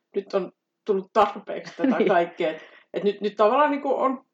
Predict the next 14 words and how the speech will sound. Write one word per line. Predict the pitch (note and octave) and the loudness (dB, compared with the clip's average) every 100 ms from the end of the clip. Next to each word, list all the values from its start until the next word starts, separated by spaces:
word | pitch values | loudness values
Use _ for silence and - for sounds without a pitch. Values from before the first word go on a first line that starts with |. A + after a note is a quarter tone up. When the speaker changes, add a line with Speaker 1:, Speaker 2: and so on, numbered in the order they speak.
| _ - | _ -6
Speaker 1:
niin | B3 B3 | -4 0
sen | B3+ | 2
avulla | A3 B3 G#3 | 2 4 4
on | G3 | 4
päässyt | A3 G3+ - F3+ | 6 4 4 -2
johonkin | F#3 F#3+ E3 F3 - | 0 0 -4 -10 -10
pisteeseen | E3+ F3 - - - - | -10 -8 -8 -6 -6 -8
ja | G3 _ _ _ _ - | -8 _ _ _ _ -12
Speaker 2:
Aivan. | - D3 | -8 -6
Speaker 1:
niin | D3+ | -6
kuin | D3+ - - | -8 -10 -6
voi | D#3 B2+ | -2 -2
ehkä | - - | -4 -8
niitä | D#3 - | -8 -8